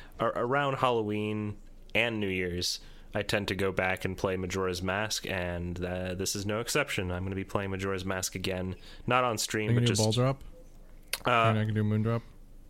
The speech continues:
Speaker 1: Moon Drop usually is for New Year's, uh, but I might do one this year.
Speaker 2: I think you did last year, and Barry was sad.
Speaker 1: Yeah, it, it sucks when I couldn't do the tradition, eh, but things were really, really bizarre,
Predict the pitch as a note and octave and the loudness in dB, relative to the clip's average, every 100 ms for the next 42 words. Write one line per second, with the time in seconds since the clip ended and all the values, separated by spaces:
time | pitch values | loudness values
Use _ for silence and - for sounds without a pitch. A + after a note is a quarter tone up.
0 | - - - - - - D#3 E3+ D#3 C#3 | -20 -20 -20 -20 -20 -2 2 4 6 4
1 | B2+ A2 G#2 - F2+ F2+ F2+ F2+ F#2 - | 4 2 2 2 0 0 0 0 -2 -2
2 | - - - - - - - - - - | -6 -14 -16 -16 -16 -18 -10 -4 -2 -2
3 | - G#2 F#2 D#2+ - G2+ C3+ - F2+ F#2 | 0 0 0 0 0 0 -2 -2 -2 -2
4 | F#2 G#2 G#2+ - - - - - - - | -2 -2 -4 -8 -18 -18 -20 -20 -18 -18
5 | - - - - - - - - - - | -16 -18 -20 -20 -20 -20 -20 -20 -20 -20
6 | - - - - - - - C3 D3 B2 | -20 -20 -20 -20 -20 -10 -4 0 2 2
7 | A2 G#2 A2 - G#2 G2+ G#2 G2 - G#2+ | 2 0 -2 -2 -2 -2 -2 -4 -4 -4
8 | G#2+ A2 A2+ - - - - - B2+ B2+ | -2 -4 -6 -12 -20 -10 -10 -4 2 4
9 | B2 B2 B2 A#2 - A#2 B2+ C#3+ - F3+ | 4 2 0 -2 -4 0 2 2 2 2
10 | F3 - C#3 A#2 A2 G#2+ G2+ F#2+ F#2+ F#2+ | 2 2 2 2 2 0 0 0 -2 0
11 | F#2+ F#2 F#2+ G#2 G2 - - C3 G#2 F#2+ | -2 -2 0 0 -2 -4 -2 0 0 0
12 | F#2+ F#2+ F#2 F#2 - - - - - F#2 | 0 -2 -2 -4 -8 -16 -12 -10 -2 2
13 | G2 F2+ F2 F2 F2+ F2+ F#2 | 2 2 0 0 2 2 0